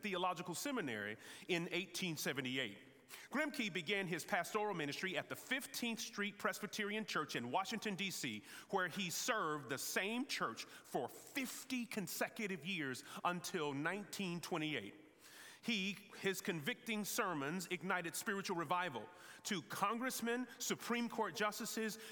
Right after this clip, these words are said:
and others who frequently attended his Sunday services to hear Grimke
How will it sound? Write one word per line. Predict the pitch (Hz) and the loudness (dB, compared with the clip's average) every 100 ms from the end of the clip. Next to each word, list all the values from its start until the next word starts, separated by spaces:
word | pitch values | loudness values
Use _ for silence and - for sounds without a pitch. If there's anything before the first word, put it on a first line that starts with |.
| - | 2
and | 180 | 4
others | 226 185 - | 4 2 0
who | 196 | -2
frequently | - 247 226 220 190 185 | 0 -2 0 -2 0 -2
attended | - - 165 131 131 127 - - | -2 0 0 0 -4 -6 -16 -4
his | 180 160 151 131 - | 0 2 0 -2 -6
Sunday | - 175 147 147 | 0 0 2 0
services | 127 - 156 123 - 117 117 | -2 0 0 -2 -4 -4 -4
to | - | -4
hear | 104 - 185 113 104 101 - - - 107 | -4 -2 -2 -2 -4 -6 -14 -20 -14 -4
Grimke | 127 123 - 120 101 | -2 -2 -4 -6 -6